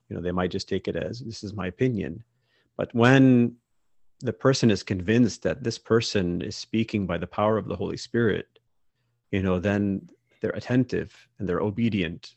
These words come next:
and they're, you know, more likely to, to understand that this is really a visitation of grace for them from the Lord and not just, again, a human encounter with, with a patriarch or a bishop.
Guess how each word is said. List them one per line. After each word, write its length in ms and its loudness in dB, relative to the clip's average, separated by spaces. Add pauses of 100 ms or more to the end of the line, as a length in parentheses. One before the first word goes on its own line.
(120)
and 180 -6
they're, 460 -2 (720)
you 100 -4
know, 360 -4
more 220 0
likely 480 0
to, 560 -4 (920)
to 280 0
understand 460 0
that 80 -4
this 180 -2
is 120 -4
really 260 2
a 60 2
visitation 640 -2
of 140 -8
grace 300 0
for 180 -6
them 520 0 (560)
from 220 -2
the 100 -4
Lord 300 2
and 120 -2
not 220 -2
just, 480 -6 (640)
again, 320 0
a 140 -6
human 300 0
encounter 520 -2
with, 380 -4
with 220 -8
a 40 -10
patriarch 600 -4
or 60 -4
a 60 -8
bishop. 360 -4